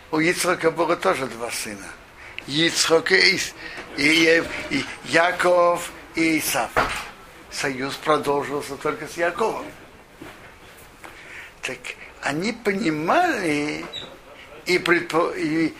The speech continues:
и по их видению было, что Иосиф хочет быть, остаться единственным сыном. И потом единственным представителем сыновей Якова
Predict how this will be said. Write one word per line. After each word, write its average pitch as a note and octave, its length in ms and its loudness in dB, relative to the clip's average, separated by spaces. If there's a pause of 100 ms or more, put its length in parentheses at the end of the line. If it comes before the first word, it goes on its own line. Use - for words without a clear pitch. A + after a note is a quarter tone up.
(240)
и E3 160 0
по E3+ 240 4
их A3+ 300 2
видению F#3 840 2
было, D3+ 680 2 (540)
что - 240 0
Иосиф F3 600 2
хочет G3 380 0
быть, D#3+ 520 -4 (300)
остаться G#3 560 2
единственным E3 720 0
сыном. B2+ 460 -6 (720)
И D#3+ 80 -2
потом F3+ 600 2 (280)
единственным E3+ 760 0
представителем D#3 960 2
сыновей D#3 480 0
Якова F3+ 720 2